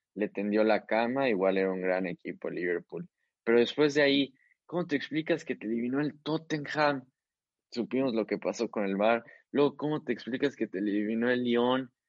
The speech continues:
en una que probablemente la pudiste pelear, la pudiste ganar? Entonces, no sé, siento que el City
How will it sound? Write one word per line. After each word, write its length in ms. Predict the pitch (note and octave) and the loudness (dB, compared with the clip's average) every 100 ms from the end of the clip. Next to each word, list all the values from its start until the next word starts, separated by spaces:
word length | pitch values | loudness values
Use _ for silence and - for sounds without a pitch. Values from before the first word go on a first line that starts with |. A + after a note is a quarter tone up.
| _ _ - | _ _ -10
en 140 | G#2+ | -4
una 220 | A#2+ B2+ B2 | -2 -2 0
que 300 | G#2+ G2+ G2 | 0 0 -2
probablemente 680 | - G#2+ A2+ A#2 A2+ A2+ A2 | -2 2 4 4 2 0 0
la 140 | G2+ | 0
pudiste 440 | - G2 G#2+ - A2 | 0 -2 -2 -2 -4
pelear, 340 | F2 F#2 G2+ | -2 0 0
la 100 | G2 | 0
pudiste 400 | - G#2+ G#2 G2 | -2 -4 -2 -2
ganar? 400 | F2 F2+ G#2 G#2 _ _ _ _ _ _ | -4 -2 -2 -4 _ _ _ _ _ _
Entonces, 580 | A2 A2 - B2 B2 C#3+ | -8 -6 -2 -4 -4 -6
no 160 | C#3+ D#3 | -4 -4
sé, 380 | - B2 C3+ F3 - | -2 0 2 0 -6
siento 260 | D#3 G#3+ | -2 -2
que 100 | G#3+ | 0
el 120 | C3 A2 | -2 -2
City 600 | - - E3 E3 C3+ | -6 -6 0 4 2